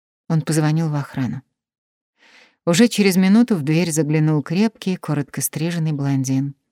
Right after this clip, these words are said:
«Рад вас видеть, Клинт». «Я тоже, доктор.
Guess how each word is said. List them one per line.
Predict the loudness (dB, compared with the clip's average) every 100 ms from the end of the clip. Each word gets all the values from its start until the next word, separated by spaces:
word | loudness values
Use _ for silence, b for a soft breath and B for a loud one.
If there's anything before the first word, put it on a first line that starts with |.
| _ _ _ _ _ _ 0
«Рад | 2 2 2
вас | -2 0
видеть, | 0 -2 -6 -12 -8
Клинт». | -4 -2 -2 -6 _ _ _ _ _ _
«Я | 0 0 2
тоже, | 0 0
доктор. | -2 -4 -6 -12